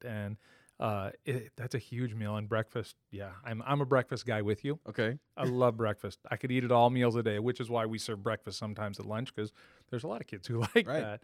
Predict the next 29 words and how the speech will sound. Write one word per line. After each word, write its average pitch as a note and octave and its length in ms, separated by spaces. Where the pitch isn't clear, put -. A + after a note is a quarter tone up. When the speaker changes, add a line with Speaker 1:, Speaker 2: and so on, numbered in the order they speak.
Speaker 2:
Absolutely. G#2 400
Speaker 1:
Um, A2+ 440
and A2+ 580
I D3+ 80
would, C#3 160
that's D3+ 300
one C#3+ 160
thing C#3+ 100
I C3 80
was B2 120
gonna B2 140
ask C3 300
you. G#2 80
So A2 300
school B2+ 420
lunch, C3 260
was A2 140
that, A#2+ 220
that A#2+ 120
was B2+ 120
one A#2+ 160
of A#2+ 40
your A2 100
fondest A2 380
memories? A2 420
Speaker 2:
School D3 340
lunch C3 400
and G#2 600
recess. G#2+ 480